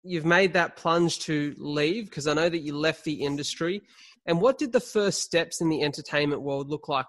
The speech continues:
for you? But maybe before you answer that, just track back. You said your family was very business orientated.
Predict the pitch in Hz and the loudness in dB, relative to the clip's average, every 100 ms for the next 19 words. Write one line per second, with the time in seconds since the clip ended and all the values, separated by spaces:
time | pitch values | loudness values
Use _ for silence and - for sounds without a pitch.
0 | - 147 170 165 151 151 190 226 208 156 | -8 -8 -2 -2 -2 -2 0 0 -4 -10
1 | _ - 156 214 190 147 156 165 - 143 | _ -14 -2 2 2 2 2 2 -2 -2
2 | 135 127 - _ _ _ _ - 233 - | -2 -2 -8 _ _ _ _ -4 -2 -2
3 | - 208 - - 165 156 - - _ _ | 2 2 2 2 4 4 2 -10 _ _
4 | _ _ - 175 - 226 202 - 180 185 | _ _ -10 -6 2 2 2 2 4 4
5 | 170 147 135 190 180 160 151 160 170 156 | 4 2 4 4 6 2 -2 -2 0 0
6 | 160 156 - 160 160 156 | 2 0 0 0 0 -4